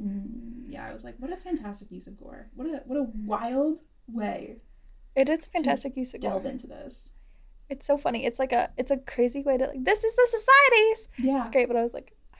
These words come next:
Speaker 2: can't handle this." And I'm
Speaker 1: And
Speaker 2: too
Speaker 1: sometimes
Speaker 2: stupid.
Speaker 1: they prey on the living. Bitch, that guy was alive.
Speaker 2: Yeah, I know.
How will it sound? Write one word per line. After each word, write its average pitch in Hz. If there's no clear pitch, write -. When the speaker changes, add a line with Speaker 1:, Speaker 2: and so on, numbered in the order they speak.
Speaker 2:
can't -
handle -
this." -
And -
I'm -
Speaker 1:
And 262
Speaker 2:
too -
Speaker 1:
sometimes 294
Speaker 2:
stupid. 233
Speaker 1:
they -
prey 254
on 254
the 247
living. 233
Bitch, 285
that 294
guy 285
was 285
alive. 202
Speaker 2:
Yeah, 247
I 233
know. 233